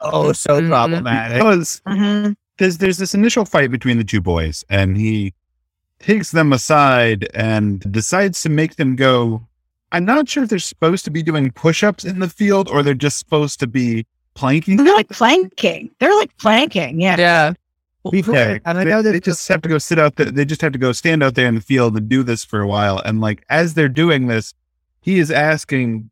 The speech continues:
Speaker 3: Grady about the coach, and the coach is like, "Oh, he hangs out at the gay S and M joint uptown.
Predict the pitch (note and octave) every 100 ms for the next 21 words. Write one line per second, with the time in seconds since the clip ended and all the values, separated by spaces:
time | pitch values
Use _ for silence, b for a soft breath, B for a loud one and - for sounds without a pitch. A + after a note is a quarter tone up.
0 | - C3+ C3+ B2+ A2+ G#2 A#2+ A#2 A#2 B2
1 | A2+ G#2 G#2+ G#2+ C#3+ B2+ A#2+ A#2+ B2+ D3
2 | C3+ C#3+ C#3 D3 D3 C3 C3+ B2 A#2 G#2
3 | B2 A#2+ A#2 A2+ A#2+ C3 A#2+ A#2+ A2+ A2+
4 | A#2 G#2 - C3 B2+ A2+ A2